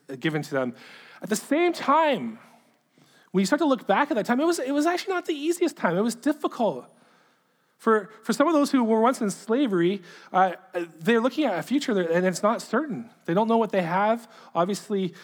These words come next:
um, what was happening earlier wasn't good, but they did, they also didn't know exactly what was happening. And so what was interesting is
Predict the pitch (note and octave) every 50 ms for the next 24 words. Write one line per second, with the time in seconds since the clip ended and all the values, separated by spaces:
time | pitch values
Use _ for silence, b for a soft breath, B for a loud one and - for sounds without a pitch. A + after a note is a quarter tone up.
0 | B B - D#3 D#3+ F3+ F#3 F3+ F#3 F3+ D#3+ - - B B B B B B B
1 | _ _ _ _ - - F#3+ F#3+ - G#3 F#3 D#3+ D#3 F#3 G3 A3 A3+ G#3+ F3+ F#3
2 | F3 E3+ E3+ D#3+ G#3+ A3 F3+ F3 E3+ E3+ E3 F3+ G3+ - G3 A3+ A#3+ C4 - C4+
3 | A3+ G#3 G3 G3+ G3+ F#3+ E3 G#3 G3+ - G3 E3+ D#3+ D#3+ - - D3+ D3 C#3+ -
4 | C3 A#2+ A#2 A#2 B B B B - E3+ A#3+ A#3 A3+ C4 C4 C4 A3 B3+ D#4+ -
5 | - D#4+ - - C4 A3+ G#3+ G#3 F3